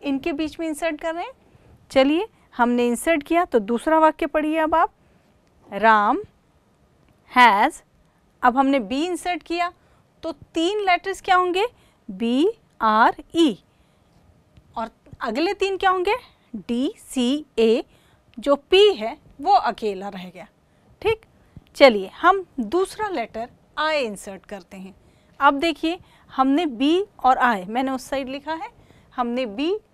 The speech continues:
और आई दोनों इंसर्ट किए तो वाक्य क्या बन गया? राम has बी आई, अब आर जो है इसमें जुड़ गया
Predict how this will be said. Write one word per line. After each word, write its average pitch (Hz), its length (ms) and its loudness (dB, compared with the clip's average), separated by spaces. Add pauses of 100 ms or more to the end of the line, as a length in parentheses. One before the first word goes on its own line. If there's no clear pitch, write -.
(120)
और 240 280 -4
आई 208 260 -4 (240)
दोनों 320 380 2
इंसर्ट 208 400 -4
किए 190 240 -12 (520)
तो 381 120 4
वाक्य 349 340 8
क्या 330 220 6
बन 349 220 0
गया? 370 140 0 (300)
राम 208 500 0 (600)
has 220 600 4 (580)
बी 302 380 0 (320)
आई, 240 360 6 (680)
अब 226 140 -4 (100)
आर 294 260 12
जो 349 160 -4
है 349 140 -4
इसमें 262 300 -10
जुड़ 311 180 -8
गया 311 180 -10